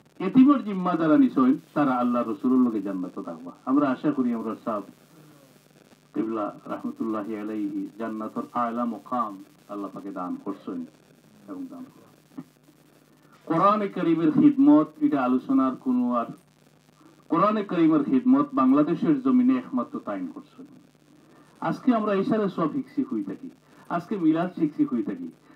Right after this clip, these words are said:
নামাজের পরে দোয়া শিখছি হই থাকি, শবে বরাত, শবে কদর শিখছি হই থাকি। ইসালে সব আমার মনে পড়ে, সর্বপ্রথম ছুটো যে সময় আসলাম, আর স্টুডেন্ট আসলাম, তখন ইসালে সব যাইতাম কুলাউড়া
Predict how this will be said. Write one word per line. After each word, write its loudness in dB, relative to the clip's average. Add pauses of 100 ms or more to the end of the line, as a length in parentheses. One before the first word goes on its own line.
নামাজের 0
পরে -2
দোয়া 2
শিখছি -2
হই -2
থাকি, -6 (320)
শবে 0
বরাত, 0
শবে -2
কদর 0
শিখছি -6
হই 2
থাকি। -6 (380)
ইসালে -2
সব 0
আমার 0
মনে 0
পড়ে, -4
সর্বপ্রথম -2 (480)
ছুটো 4
যে -2
সময় 4
আসলাম, -2 (380)
আর -6
স্টুডেন্ট -4
আসলাম, -4
তখন 4
ইসালে 2
সব 0
যাইতাম 0
কুলাউড়া -6